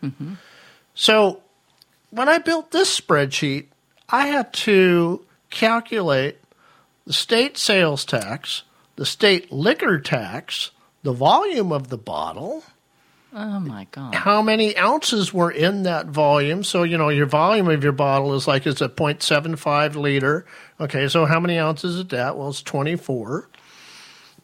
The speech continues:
Speaker 2: And then you, you know, are you using a half an ounce? Are you using an ounce? Are you using an ounce and a half? So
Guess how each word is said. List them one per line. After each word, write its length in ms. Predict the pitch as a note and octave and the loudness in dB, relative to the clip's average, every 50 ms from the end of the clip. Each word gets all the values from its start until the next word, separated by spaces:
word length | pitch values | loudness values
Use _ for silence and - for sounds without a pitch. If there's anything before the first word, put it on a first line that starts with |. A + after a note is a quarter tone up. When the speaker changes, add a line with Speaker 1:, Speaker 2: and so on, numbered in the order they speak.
| _ _ - | _ _ -6
Speaker 2:
And 100 | A3 A#3 | 0 2
then 320 | B3+ B3+ C4 A#3+ D4 - _ _ _ _ _ _ _ _ _ | 2 2 2 0 -4 -10 _ _ _ _ _ _ _ _ _
you, 800 | _ - B3+ B3+ B3+ B3+ B3 A#3+ A#3+ A#3+ A#3 A#3 A#3 A3+ A3+ - | _ -14 -8 -6 -4 -2 0 0 0 0 0 0 0 -2 -2 -4
you 120 | A#3+ A#3 A#3 | -4 -2 0
know, 140 | G#3 F#3 | 2 2
are 60 | F3+ F#3 | 4 4
you 160 | F#3+ F#3+ F#3+ | 4 2 4
using 500 | G3 G#3 G3+ G3 E3 F#3 F3+ F3 E3+ D#3+ | 4 4 4 4 4 4 4 4 4 2
a 80 | D#3 | 2
half 300 | D3+ E3 F3+ F3+ E3+ - | 2 2 2 0 0 0
an 100 | G3 F3+ | -4 -6
ounce? 300 | F3+ F3+ F3 F#3 F#3 - | -4 -4 -4 -6 -6 -6
Are 40 | D#3+ | -6
you 100 | C#3+ D3 | -4 -2
using 260 | D#3+ D#3+ C#3 D3 D3 | -2 -2 -2 -2 -2
an 120 | C#3+ C#3 C#3+ | -2 -2 -2
ounce? 360 | D3 D3+ D#3 F3 F#3+ F3+ - | -2 -2 -2 -4 -4 -6 -6
Are 40 | D3 | -6
you 100 | C3 C#3+ | -6 -4
using 260 | D3+ C3+ C#3+ C#3+ C#3 | -4 -2 -2 -2 -2
an 100 | C3+ C3 | -2 -2
ounce 280 | C#3 C#3 D3 D#3 C#3+ - | -2 -2 -2 -2 -4 -6
and 100 | C3+ C#3 | -6 -4
a 60 | C#3 | -4
half? 520 | C3+ D3+ D#3 E3+ G#3+ A#3 B3 - - - - _ - - - - - - - | -2 -2 -4 -4 -6 -8 -10 -12 -14 -18 -20 _ -20 -20 -20 -20 -20 -20 -12
So 500 | - - - E3+ E3 D#3+ D#3 D3 D3+ - | -4 2 2 4 4 4 2 2 -2 -6